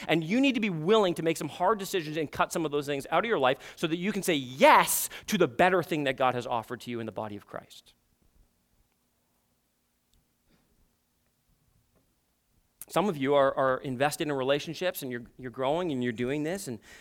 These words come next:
maybe you're still asking, "How can I do this better?" I'm so glad you asked. Let me give you one thing you can do better.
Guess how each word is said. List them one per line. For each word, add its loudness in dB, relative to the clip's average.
maybe 0
you're 0
still -2
asking, -2
"How 0
can -4
I -2
do -4
this -2
better?" -8
I'm -8
so 0
glad 0
you -2
asked. -4
Let -8
me -8
give -10
you -8
one -8
thing -6
you -8
can -12
do -12
better. -12